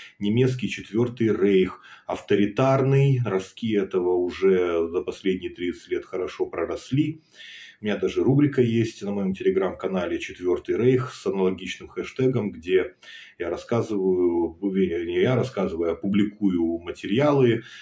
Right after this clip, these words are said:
э, мировой прессы о том, как там издеваются в Германии над людьми, причём реально, э, именно фашистские. «Четвёртый Рейх» вернулся, он вернулся из Латинской Америки, вот эти вот,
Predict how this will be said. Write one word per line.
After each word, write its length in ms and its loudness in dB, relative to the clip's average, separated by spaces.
э, 300 0
мировой 460 4
прессы 340 2
о 140 -2
том, 320 -4
как 280 -4
там 220 -8
издеваются 680 -2
в 60 -8
Германии 640 -2
над 220 -2
людьми, 540 0
причём 440 -2
реально, 420 0
э, 460 -4
именно 320 -4
фашистские. 880 -10
«Четвёртый 480 2
Рейх» 240 4
вернулся, 560 0
он 120 -10
вернулся 640 -2
из 140 -8
Латинской 500 -10
Америки, 440 0
вот 200 -2
эти 280 -6
вот, 280 -8